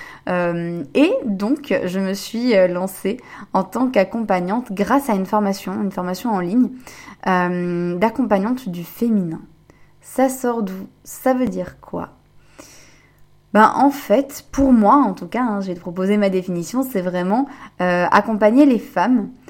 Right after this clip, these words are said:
en s'adaptant un petit peu à tout ce qui, euh, nous touche, nous, euh, les femmes ou personnes avec un utérus. Euh, donc ça va être, euh, notre cycle, ça va être la sexualité,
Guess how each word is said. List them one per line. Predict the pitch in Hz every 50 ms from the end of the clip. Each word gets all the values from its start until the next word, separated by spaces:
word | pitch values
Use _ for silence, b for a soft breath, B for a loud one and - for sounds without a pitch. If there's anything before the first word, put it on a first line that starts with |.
| B B
en | - 190
s'adaptant | - 214 190 196 190 190 - 269 277 277
un | 254 220
petit | 190 - - -
peu | - - 262 269
à | - 190 185
tout | 180 - - 285 294 311 311 311 320
ce | 302 - -
qui, | - - - - 233 226 226 226 226 196
euh, | 185 180 180
nous | 180 185 185 180
touche, | 180 - - 254 262 254 - - -
nous, | 190 185 180 180 202 226 233 220 196
euh, | 180 175 175 170
les | 170 165
femmes | 170 - - 196 233 285 277
ou | 214
personnes | 190 185 185 - - 202
avec | 180 175 175 170 180
un | 175 175
utérus. | 170 160 - 156 - - 269 269 - - - B B B B B B B B B B 254 B - 202
Euh, | 185 185 180 185 180 180 180 180 180 180 175 170
donc | 175 175 175 170 -
ça | - 175
va | 160 165 160
être, | 165 175 180 185 180 - - 180
euh, | 175 170 170 170 B B 196 B -
notre | - 311 311 - - - 311
cycle, | 302 - - 220 220 220 214 214 220 214 - -
ça | - - - 185
va | 170 185 175 180
être | 196 208 214 208 - - 196
la | 180 180 175
sexualité, | - 185 - - - 190 202 220 220 - 254 262 262 254 254 262 262